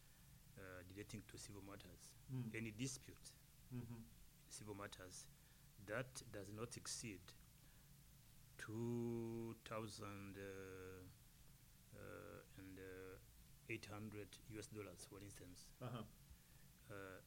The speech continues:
Speaker 1: is not submitted to courts before being, uh, discussed or settled by such a committee.
Speaker 2: Uh-huh.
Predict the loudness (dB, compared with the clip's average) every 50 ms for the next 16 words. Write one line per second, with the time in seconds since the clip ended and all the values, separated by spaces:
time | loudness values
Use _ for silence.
0 | -10 -6 -2 0 0 2 4 4 4 4 4 0 0 0 0 2 4 2 2 2
1 | -2 -2 0 2 2 2 0 0 -4 -6 -4 -6 -2 0 0 -2 0 -2 0 2
2 | 2 4 4 2 2 0 -2 -6 -6 -6 -4 -4 -4 -4 -6 -8 -10 -12 -12 -12
3 | -12 -10 -6 -2 0 0 0 2 2 0 0 2 2 0 0 -2 -4 -2 -2 0
4 | 2 0 0 2 0 0 0 0 -2 -4 -2 -2 -2 -2 -4 -4 -8 -10 -12 -10
5 | -10 -6 -2 -2 0 0 -2 -2 -4 -4 -4 -4 -4 -4 -6 -8 -8 -2 0 2
6 | 4 4 4